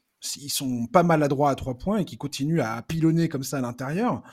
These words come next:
j'ai l'impression qu'ils peuvent, euh, qu'ils peuvent en tout cas, euh, g-, enfin, <laughs> donner un petit peu des, à gratter cette, cette équipe de, v-, venir gratter un peu cette équipe de Boston, quoi.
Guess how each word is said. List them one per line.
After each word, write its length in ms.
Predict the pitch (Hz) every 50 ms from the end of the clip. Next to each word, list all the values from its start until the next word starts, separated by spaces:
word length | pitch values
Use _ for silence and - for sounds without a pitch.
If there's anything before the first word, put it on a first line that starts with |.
| - - - - - - - - - - _ _ _ _ _ _ _ _ -
j'ai 280 | 117 110 - - 123
l'impression 420 | 104 110 110 - 131 117 - 226 254
qu'ils 240 | 247 - 160 - -
peuvent, 320 | - 185 226 220 160 139
euh, 540 | 139 135 131 131 131 127 131 127 127 131 131
qu'ils 200 | 131 - 127 -
peuvent 220 | - 175 202 180
en 80 | 156 131
tout 140 | - 131 127
cas, 280 | - 175 196 233 214
euh, 680 | 160 131 123 120 117 113 113 117 117 117 117 113 113 113 117
g-, 120 | 117 135
enfin, 360 | 143 - - 131 120 117 117
<laughs> 720 | 120 143 143 147 - - 151 - - - - - 120 -
donner 340 | 135 127 139 156 156 165 185
un 120 | 190 170
petit 180 | 143 - - 151
peu 220 | 139 - 190 214
des, 160 | 160 147 139 135
à 180 | 135 127 131
gratter 420 | 127 131 139 147 151 - 180 202 202
cette, 220 | - - 139 -
cette 180 | - 143 127 147
équipe 220 | 135 - - 147
de, 120 | 135 143
v-, 280 | 139 135 127 - 147 139
venir 260 | 135 139 143 139 160
gratter 320 | 143 127 143 151 147 - 202
un 60 | 190
peu 100 | - 170
cette 240 | 160 - 160 - -
équipe 180 | - 165 147
de 100 | 147 160
Boston, 420 | 151 180 190 - - 262 285 262 -
quoi. 220 | - 131 107 -